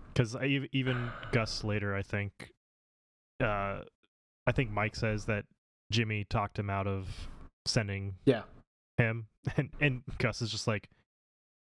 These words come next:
Speaker 1: "He talked him out of it?"
Speaker 2: <laughs> Right. Which, which, uh,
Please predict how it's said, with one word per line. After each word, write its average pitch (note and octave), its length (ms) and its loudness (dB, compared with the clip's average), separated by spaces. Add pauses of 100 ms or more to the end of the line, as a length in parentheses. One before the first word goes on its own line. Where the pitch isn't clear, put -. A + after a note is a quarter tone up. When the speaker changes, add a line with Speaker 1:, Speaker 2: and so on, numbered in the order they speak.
Speaker 1:
"He G#2 140 0
talked - 400 -2
him F#2 160 -2
out F2+ 200 -2
of D#3 160 8
it?" F3+ 160 0
Speaker 2:
<laughs> C#3+ 160 0
Right. D#3 300 4 (540)
Which, - 260 8 (120)
which, F3+ 400 4
uh, C#3+ 400 -8